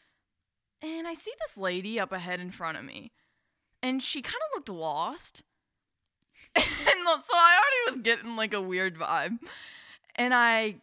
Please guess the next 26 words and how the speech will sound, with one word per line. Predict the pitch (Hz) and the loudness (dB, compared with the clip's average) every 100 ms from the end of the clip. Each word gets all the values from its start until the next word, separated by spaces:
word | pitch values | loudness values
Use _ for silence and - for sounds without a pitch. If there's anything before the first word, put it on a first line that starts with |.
| _ | _
curved | - 220 214 240 311 359 254 | -8 0 2 2 -2 -8 -8
around | 202 185 180 170 160 160 170 196 | -8 -6 -6 0 0 0 -4 -6
her, | 262 262 269 277 | -8 -6 -4 -4
but | 247 226 | -4 -2
in | 220 | -2
a | 208 | -2
way | 175 175 196 | -2 -2 -2
that | 214 | -4
she | - 226 | -6 -6
didn't | 185 185 190 - | -6 -6 -6 -8
see | - - 170 165 | -10 -10 -12 -12
me | 185 208 | -8 -6
until | 190 - 190 | -6 -8 -4
I | 185 | -4
was, | 180 175 | -4 -6
like, | 180 143 139 - _ _ _ - | -4 -4 -6 -12 _ _ _ -4
on | 180 180 | -4 -4
the | 180 | -6
street | 175 - 190 180 - | -8 -8 -8 -8 -10
adjacent | 185 156 - 165 180 - 240 240 240 _ _ _ | -14 -12 -12 -10 -10 -8 -6 -6 -8 _ _ _
to | - 294 269 277 | -12 -8 -6 -8
her, | 277 294 | -6 -6
if | 294 | -6
that | 294 269 | -6 -6
makes | 277 277 | -6 -6
sense, | 302 294 302 | -6 -6 -8